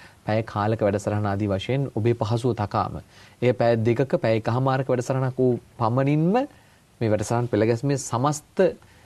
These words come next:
ක්‍රියාන්විතය අත්හිට වෙනවා. නැත්තම් ඒක හරි අපහසුයි නැවත නැවත, නැවත විකාශයන් වලදී ඒ වෙනුවෙන් ඔබට ඉදිරිපත් කරන්න. ඒ නිසා අපි,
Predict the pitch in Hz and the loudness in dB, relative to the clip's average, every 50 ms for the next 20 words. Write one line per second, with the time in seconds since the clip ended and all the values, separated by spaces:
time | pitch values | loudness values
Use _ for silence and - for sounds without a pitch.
0 | - - - - 135 127 127 131 127 123 117 - 143 165 190 - - - - - | -20 -12 -4 0 0 2 2 2 0 0 0 0 0 0 0 -2 -6 -18 -20 -20
1 | _ _ - - - - 127 - - - 139 123 117 113 113 117 131 139 123 107 | _ _ -20 -20 -12 -8 -8 -8 -6 -2 -2 0 0 0 0 0 0 -2 -2 -2
2 | - 123 120 110 107 - 127 110 - - - - _ _ _ _ - - - - | -2 -2 -2 -2 0 0 0 0 0 -8 -20 -20 _ _ _ _ -16 -10 -6 -2
3 | 120 120 117 113 - 123 127 143 139 139 165 160 151 131 - - - _ _ _ | 0 0 0 0 0 0 0 0 2 2 2 2 2 2 0 -4 -12 _ _ _
4 | - 120 120 120 110 123 117 120 117 113 - 165 151 117 110 123 139 135 170 151 | -2 0 0 0 0 0 0 0 0 0 0 -2 -2 0 2 2 2 4 4 4
5 | 147 135 151 139 135 - 143 131 123 120 127 131 160 180 175 - - - - _ | 4 4 4 0 0 0 -2 -2 0 0 2 2 0 -2 -2 -6 -18 -20 -20 _
6 | _ - 113 113 113 127 127 120 107 101 113 - 120 101 107 110 113 - - - | _ -2 0 0 2 2 0 0 0 0 0 0 0 0 0 -2 -2 -4 -4 -6
7 | - - 107 104 110 113 117 - 127 120 110 - 120 | -4 -4 -4 -4 -4 -4 -4 -4 -4 -4 -2 0 0